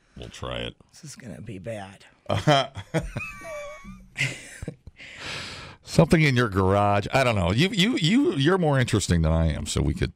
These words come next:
Speaker 1: probably get you going.
Speaker 2: That's so weird because I'm, uh, okay. We'll figure it out.
Speaker 1: Uh, some people think I should start transitioning.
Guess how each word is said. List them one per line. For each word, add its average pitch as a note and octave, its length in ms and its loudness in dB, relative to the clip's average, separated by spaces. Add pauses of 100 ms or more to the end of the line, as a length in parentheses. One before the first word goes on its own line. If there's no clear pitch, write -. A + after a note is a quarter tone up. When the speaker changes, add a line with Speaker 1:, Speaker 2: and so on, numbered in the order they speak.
(120)
Speaker 1:
probably C#2 240 0
get - 220 -8
you G1+ 60 -6
going. G1+ 320 -6 (360)
Speaker 2:
That's G3 240 -2
so A3 260 4
weird G3 420 2
because D#3 500 -2
I'm, C#3+ 340 -4 (800)
uh, D3 140 -14 (440)
okay. A#2 340 -10 (320)
We'll G#3+ 100 6
figure D3 340 -2
it A#2 60 -8
out. - 160 -12 (120)
Speaker 1:
Uh, A#2 540 6
some D#3+ 240 2
people D3+ 240 4
think B2 180 2
I G#2+ 80 4
should - 180 -4
start G#2 260 2
transitioning. F2+ 840 0